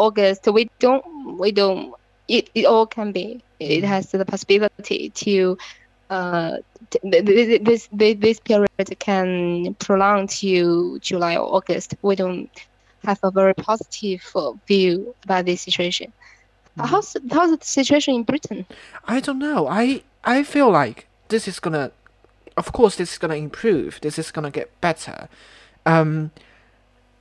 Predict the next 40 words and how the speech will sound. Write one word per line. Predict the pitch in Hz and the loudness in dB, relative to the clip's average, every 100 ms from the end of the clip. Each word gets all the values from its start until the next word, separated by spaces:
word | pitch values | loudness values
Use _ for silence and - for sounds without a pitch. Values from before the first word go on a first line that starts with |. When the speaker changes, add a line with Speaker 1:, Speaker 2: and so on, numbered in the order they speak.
| _ _ _ - | _ _ _ -2
Speaker 2:
the | 214 | 4
number | 269 220 | 4 4
has | 190 | 0
been | 180 | -4
dropping | 170 160 - 123 160 _ _ | -2 -2 -2 -10 -12 _ _
in | 165 151 | -8 -2
terms | 175 147 151 | -2 -2 -2
of | 139 - _ _ | -4 -8 _ _
the | 160 | -8
deaths | - 160 127 - - | -2 -2 -2 -8 -8
number | 143 135 127 120 151 _ _ | -6 -6 -8 -10 -10 _ _
or | 139 135 135 127 | -6 -4 -6 -6
the, | - 135 - | -6 -8 -6
the, | 135 131 | -6 -6
um, | 123 127 | -8 -10
the | 139 | -12
confirmed | 143 135 151 135 143 | -10 -4 -2 -2 -4
cases. | 156 143 127 | -6 -6 -6
The, | 143 135 - | -8 -8 -4
the, | 160 - - | -4 -4 -2
the, | 147 143 | -2 0
the | 156 | -4
increasing | 156 - 214 208 208 127 117 - - _ _ - | -6 -6 -6 -4 -6 -10 -14 -18 -20 _ _ -20
s-, | - - | -20 -10
uh, | 147 | -10
speed | - 175 151 | -4 -4 -2
has | 143 | -6
been | 143 135 | -10 -8
dropping. | 139 - 135 135 | -10 -10 -12 -6
So | 151 | -4
it's, | 165 - | -4 -4
it's | 170 - | -8 -4
not | 175 151 - - | -4 -4 -6 -8
that, | 151 135 - - - _ _ _ _ _ _ _ _ 156 | -6 -6 -8 -18 -20 _ _ _ _ _ _ _ _ -8
I | |
mean, | 151 139 135 - _ _ _ _ - | -6 -6 -10 -14 _ _ _ _ -12
depressing, | 160 - 220 - 156 190 | -10 -4 -4 -4 -6 -4
I | |
would | 170 160 | -6 -6
say, | - 170 202 247 | -4 -4 -4 -8